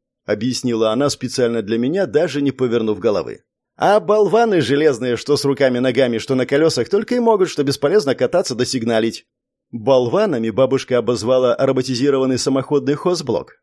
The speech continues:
этакий беспилотный микротрактор, и уже знакомого мне вида андроида, которые действительно не могли решить достаточно сложную задачу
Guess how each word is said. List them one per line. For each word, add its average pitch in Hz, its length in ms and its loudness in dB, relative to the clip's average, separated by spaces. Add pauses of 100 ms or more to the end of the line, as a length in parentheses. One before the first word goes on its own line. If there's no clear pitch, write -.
этакий 117 420 -2
беспилотный 127 720 -2
микротрактор, 120 880 -2 (200)
и 113 80 -4
уже 127 260 0
знакомого 160 500 -2
мне 143 180 0
вида 147 280 2
андроида, 117 500 0
которые 120 480 -2 (120)
действительно 123 560 -4
не 120 120 0
могли 120 300 2
решить 120 300 -4
достаточно 135 560 -2
сложную 131 460 -2
задачу 127 520 0